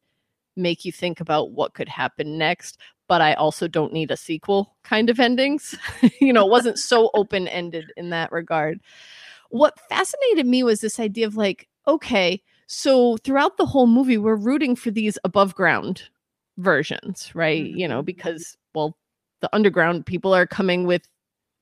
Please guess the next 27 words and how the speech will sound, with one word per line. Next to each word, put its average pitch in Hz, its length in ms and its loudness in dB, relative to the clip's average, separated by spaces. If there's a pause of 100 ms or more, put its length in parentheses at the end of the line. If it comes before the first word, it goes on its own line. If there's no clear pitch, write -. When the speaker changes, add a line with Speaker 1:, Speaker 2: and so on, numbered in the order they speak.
Speaker 1:
scissors 180 480 0
and 156 120 -6
trying 175 240 -2
to 175 60 -4
stab 165 320 0
them 175 180 -2
and 202 140 0
murder 254 240 2
them. 190 200 0
So 240 140 0
of 240 120 -2
course - 280 -4
you're, 254 160 0
you're 214 200 -4
v-, 196 140 -12 (320)
rooting 240 320 -2
for - 120 -8
the 202 160 -2
others 170 300 -2
who 208 300 -4 (600)
are 208 80 -4
seemingly 208 560 0
unaware 170 520 0
of, 156 360 -6
of 175 160 -8
this 175 180 -8
situation. - 840 -8